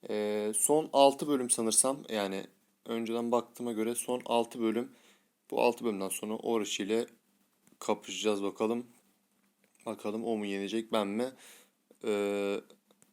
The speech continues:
burası biraz zormuş bu tuzak. Tamam, geçtik. Oo. Nişancılara nefret ediyorum ya. Sevmiyorum nişancıları.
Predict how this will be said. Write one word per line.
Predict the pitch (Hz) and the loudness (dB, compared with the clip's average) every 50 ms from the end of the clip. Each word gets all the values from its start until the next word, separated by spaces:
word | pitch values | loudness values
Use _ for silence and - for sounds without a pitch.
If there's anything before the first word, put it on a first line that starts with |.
| _ _ _ _ _ _ _ _ _ _ _ - - _ | _ _ _ _ _ _ _ _ _ _ _ -20 -20 _
burası | - 117 113 110 - | -6 -4 -4 -2 -2
biraz | 113 110 107 95 | 0 -2 -2 -2
zormuş | 92 104 101 95 92 - - | -2 -6 -6 -6 -8 -12 -18
bu | - | -18
tuzak. | - - 95 107 120 - - - | -14 -8 -6 -6 -6 -8 -12 -12
Tamam, | - 104 95 90 90 90 - - _ _ - - _ _ _ | -8 -8 -6 -6 -6 -8 -10 -14 _ _ -20 -20 _ _ _
geçtik. | - - - - - - - - 120 - - - - - _ _ _ _ _ _ _ _ _ _ _ _ _ _ _ _ _ _ _ _ _ - - - - - - - | -14 -12 -10 -8 -6 -6 -6 -8 -10 -12 -14 -14 -14 -16 _ _ _ _ _ _ _ _ _ _ _ _ _ _ _ _ _ _ _ _ _ -20 -20 -20 -20 -20 -2 4
Oo. | 143 143 139 127 107 95 92 - - - - - - - - _ _ _ _ _ _ - - - - _ | 6 6 8 6 4 2 0 -6 -12 -20 -20 -20 -20 -20 -20 _ _ _ _ _ _ -8 -8 -8 -6 _
Nişancılara | 113 110 - 113 107 101 101 120 123 120 117 107 | -8 -4 -2 0 0 0 2 4 4 6 4 4
nefret | 98 95 - - 113 | 0 -2 -4 -8 -10
ediyorum | - - 92 87 87 | -8 -8 -8 -8 -8
ya. | 87 87 90 | -10 -8 -8
Sevmiyorum | - - - 95 95 92 92 | -6 -6 -6 -6 -6 -6 -8
nişancıları. | 92 - - 95 92 90 95 98 104 117 | -8 -8 -6 -6 -6 -6 -6 -6 -6 -8